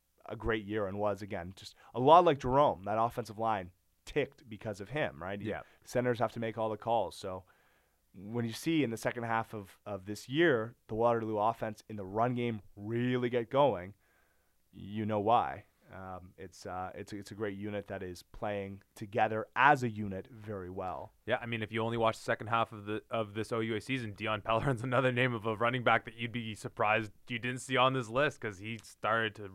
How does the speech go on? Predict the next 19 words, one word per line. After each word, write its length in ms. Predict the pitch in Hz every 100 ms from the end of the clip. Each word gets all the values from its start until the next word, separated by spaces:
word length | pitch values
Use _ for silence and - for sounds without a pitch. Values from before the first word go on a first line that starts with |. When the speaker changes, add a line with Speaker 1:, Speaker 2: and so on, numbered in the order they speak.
| 98
Speaker 2:
really 460 | 120 127 117 110 95 - -
put 160 | - 110
up 140 | 98
numbers 380 | 104 101 90 85
towards 140 | -
Speaker 1:
Yeah, 160 | 143 135
Speaker 2:
the 40 | 120
Speaker 1:
it 40 |
was 240 | 143 190 196
Speaker 2:
latter 40 |
Speaker 1:
a 40 |
Speaker 2:
part 100 | 190 175
of 40 |
Speaker 1:
tough 40 | 156
Speaker 2:
the 80 | -
Speaker 1:
first 220 | 139 131
Speaker 2:
season. 100 | 123
Speaker 1:
half. 420 | 113 143 - - _ -
Speaker 2:
Yeah. 180 | 90